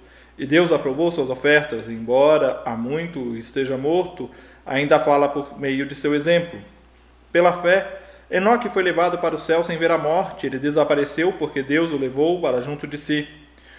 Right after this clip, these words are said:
Porque antes de ser levado, ele era conhecido por agradar a Deus.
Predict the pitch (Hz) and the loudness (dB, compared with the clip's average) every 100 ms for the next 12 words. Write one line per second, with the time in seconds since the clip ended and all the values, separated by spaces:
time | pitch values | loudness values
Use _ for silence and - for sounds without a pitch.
0 | - - _ 160 156 180 180 185 247 226 | -20 -20 _ -2 -2 2 4 4 0 -2
1 | 165 156 147 147 147 147 165 165 165 151 | -8 -2 0 2 2 2 0 0 0 2
2 | 156 156 151 147 160 156 156 151 147 151 | 2 0 -4 -4 -6 -6 -2 0 2 2
3 | 147 151 151 160 151 - - | 4 2 2 0 -2 -6 -16